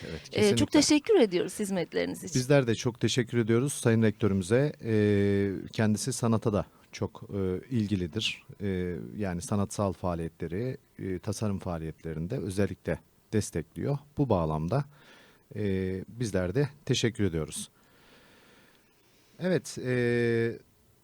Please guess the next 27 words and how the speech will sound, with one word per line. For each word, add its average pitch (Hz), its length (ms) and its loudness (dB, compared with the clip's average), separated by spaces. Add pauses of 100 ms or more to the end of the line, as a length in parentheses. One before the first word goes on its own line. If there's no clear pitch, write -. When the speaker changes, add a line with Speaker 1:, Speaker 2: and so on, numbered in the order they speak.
Speaker 1:
Sayın 139 380 0
Hocam, 127 340 2 (160)
e, 113 680 2 (260)
çok 165 240 0
güzel 135 280 2 (180)
konulara 123 480 6
değindik. 98 580 2 (100)
Bugün, 117 400 4 (280)
e, 98 300 0 (800)
Kırk - 420 -2 (220)
Yamada 107 640 4
Kırk - 240 -2
Maraş 98 440 0 (100)
sergisiyle 104 880 2 (240)
ilgili 107 580 2 (280)
ve 120 300 4 (360)
Olgunlaşma 120 640 2
Enstitüsü - 540 -2
ile 95 200 0
ilgili 98 400 0 (200)
çok 170 220 -4
güzel 123 300 2
bilgiler 107 340 2
aldık 95 360 -2
sizden. 147 300 -2
Öncelikle 143 480 2
programımıza 131 680 2